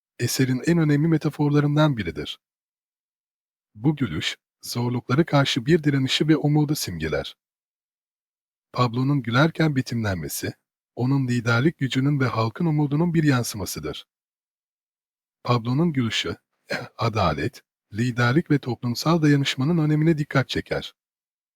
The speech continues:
Eserde, halkın gücü ve bireyin topluma olan sorumluluğu ustalıkla işlenmiştir.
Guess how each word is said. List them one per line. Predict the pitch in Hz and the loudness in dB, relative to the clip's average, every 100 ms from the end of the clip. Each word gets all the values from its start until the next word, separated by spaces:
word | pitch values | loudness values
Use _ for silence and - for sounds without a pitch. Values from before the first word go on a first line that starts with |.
| _ _ _ _ _ _ _ | _ _ _ _ _ _ _
Eserde, | 120 113 113 95 76 113 - _ _ | -6 -2 0 0 -2 -8 -10 _ _
halkın | - 117 120 - 160 | -4 0 0 0 0
gücü | 123 117 160 | 0 2 4
ve | 151 | 4
bireyin | 123 131 135 | 4 2 2
topluma | 135 123 - 123 170 | 0 -6 -4 0 2
olan | 151 143 | 4 2
sorumluluğu | - 135 135 139 175 139 | 0 -2 0 4 4 2
ustalıkla | - - 160 - 135 | -2 0 0 2 0
işlenmiştir. | - 87 78 78 - - - | 2 -2 -4 -6 -6 -8 -10